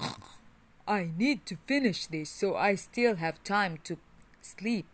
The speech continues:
and play like my brother," said the second pig. The third little pig built his house out of bricks.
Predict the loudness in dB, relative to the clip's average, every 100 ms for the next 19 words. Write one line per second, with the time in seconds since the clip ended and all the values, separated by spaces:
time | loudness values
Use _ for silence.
0 | -16 -12 -12 -2 4 4 4 0 0 -2
1 | -4 -4 -2 -2 -2 -6 -10 -8 -8 -8
2 | -14 -16 -14 -16 -18 -20 -20 -20 _ -10
3 | -2 4 4 2 -4 -20 -14 -10 -8 -6
4 | -8 -8 -10 -10 -14 -14 -12 -12 _ -20
5 | _ _ -20 _ _ _ _ _ _ _
6 | _ -20 -20 -20 -20 -20 -20 -20 -20 -12
7 | 0 2 2 2 6 8 8 6 2 2
8 | 0 0 -2 4 4 4 -4 -16 -2 4
9 | 6 6 2 -2 0 0 2 4 4 2
10 | -4 0 2 2 0 -8 -8 -4 0 0
11 | -2 -12 -12 -16